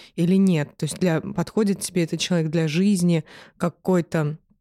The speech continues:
Ну, а жизнь же, она у нас такая всеобъемлющая. И, э, я не только говорю там про какие-то суперличные отношения, но и вообще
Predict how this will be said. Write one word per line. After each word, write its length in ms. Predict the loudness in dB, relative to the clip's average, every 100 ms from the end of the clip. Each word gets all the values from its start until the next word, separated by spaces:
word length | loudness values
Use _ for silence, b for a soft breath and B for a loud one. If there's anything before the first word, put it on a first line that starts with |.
| _ _ _ -2
Ну, 120 | -2
а 140 | 0 0
жизнь 260 | 2 2
же, 100 | 2
она 180 | 2 4
у 40 |
нас 200 | 2 0 -2
такая 260 | -2 -2
всеобъемлющая. 1040 | -2 -2 -2 -2 -2 0 0 0 -2 -2 -4 B B B B
И, 460 | 0 2 4 2 0 -4 b b _ _ _ -16 -2
э, 300 | 2 4 2 2
я 160 | 2
не 120 | 0
только 260 | 0 -2 -2
говорю 320 | -2 -2 -2
там 160 | -2 -4
про 100 | -4
какие-то 360 | -6 -6 -4
суперличные 760 | -4 -4 -4 -2 -2 -2 -4 -4
отношения, 560 | -2 -4 -2 0 0
но 100 | 2
и 60 | 2
вообще 480 | 2 0 -2 -2